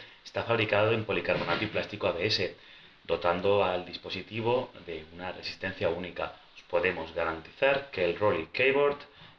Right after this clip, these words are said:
es muy resistente a golpes y caídas, no se os va a romper a la primera de cambio. Vale, el teclado tiene muy buena pinta y su diseño es muy atractivo plegado, pero ¿cómo es desplegado?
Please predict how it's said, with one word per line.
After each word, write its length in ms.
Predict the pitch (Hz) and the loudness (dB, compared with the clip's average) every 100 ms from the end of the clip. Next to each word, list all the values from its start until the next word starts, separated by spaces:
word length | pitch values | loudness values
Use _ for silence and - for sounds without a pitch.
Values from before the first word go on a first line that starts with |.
| - | 4
es 220 | 98 - | 4 4
muy 340 | 107 143 135 | 0 2 4
resistente 560 | 107 104 107 131 127 123 | 4 4 4 2 4 2
a 80 | 98 | 4
golpes 320 | 101 95 92 | 2 0 -8
y 40 | 92 | -8
caídas, 500 | 80 80 82 - 98 | -8 -8 -8 -10 -6
no 160 | 110 | 0
se 120 | 104 | 2
os 120 | 98 98 | 0 0
va 60 | |
a 40 | 87 | 0
romper 340 | 82 82 113 | 0 0 0
a 40 | |
la 140 | 107 - | 0 -2
primera 260 | 80 87 | -10 -8
de 120 | 78 78 | -8 0
cambio. 340 | 107 87 - - - _ _ _ _ _ _ _ _ _ - - | 0 0 -4 -10 -20 _ _ _ _ _ _ _ _ _ -16 -8
Vale, 240 | 107 90 80 | 0 0 0
el 60 | |
teclado 320 | 85 85 87 | -4 0 0
tiene 180 | 85 85 | 0 -8
muy 100 | 82 | -10
buena 240 | 80 85 123 | -10 -10 -2
pinta 260 | 139 139 | 0 2
y 60 | 147 | 0
su 120 | - | -2
diseño 280 | 87 92 87 | -4 -4 -4
es 100 | 92 | -6
muy 100 | 90 | -10
atractivo 540 | 85 85 - 110 82 | -8 -8 -6 -6 -6
plegado, 460 | 90 90 120 90 - | 0 2 2 -2 -4
pero 260 | 90 82 80 - - - | -2 -2 -6 -16 -20 -10
¿cómo 220 | - 156 | 0 2
es 60 | 147 | 2
desplegado? 560 | 131 113 90 78 76 | 0 2 0 0 -6